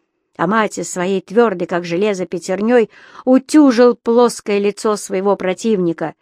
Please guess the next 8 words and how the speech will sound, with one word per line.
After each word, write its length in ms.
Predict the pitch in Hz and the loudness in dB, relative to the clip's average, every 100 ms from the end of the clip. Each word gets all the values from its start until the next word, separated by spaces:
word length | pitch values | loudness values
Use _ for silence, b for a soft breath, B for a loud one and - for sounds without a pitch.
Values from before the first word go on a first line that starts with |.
| b b b b | b b b b
и, 60 | |
казалось, 540 | 180 180 185 180 165 180 | -6 -2 0 -2 -2 -4
оно 200 | 170 165 | -4 -4
становится 640 | - 160 202 226 202 190 | -6 -4 -4 -4 -6 -8
от 100 | 175 | -8
этого 280 | 185 180 160 | -8 -6 -8
еще 420 | 160 160 - 180 - _ | -6 -8 -6 -6 -6 _
площе. 680 | - 170 185 160 - - | 0 2 2 0 -6 -12